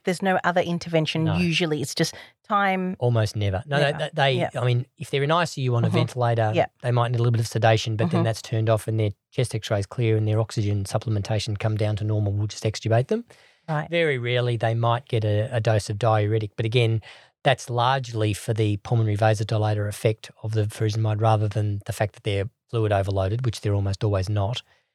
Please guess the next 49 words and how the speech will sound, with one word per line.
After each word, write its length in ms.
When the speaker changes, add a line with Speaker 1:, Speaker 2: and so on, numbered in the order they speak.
Speaker 2:
Um, 160
so 80
Speaker 1:
Right. 40
Speaker 2:
if 80
they 100
don't 160
have 120
any 160
other 140
comorbidities 760
that, 140
that 160
might 180
make 220
us 120
nervous 380
about 300
just 180
sending 260
them 120
to 100
the 100
ward, 440
they'll 180
almost 300
all 140
get 200
Speaker 1:
Yeah. 60
Speaker 2:
extubated 500
and, 260
Speaker 1:
So 60
Speaker 2:
and 60
Speaker 1:
fit, 160
Speaker 2:
checked 40
out 60
Speaker 1:
healthy 220
Speaker 2:
soon. 60
Speaker 1:
children, 440
tube 300
out 340
and 240
then, 180
you 80
know, 140
some 160
Speaker 2:
Yeah. 180
Speaker 1:
time, 340
tube 280
out 180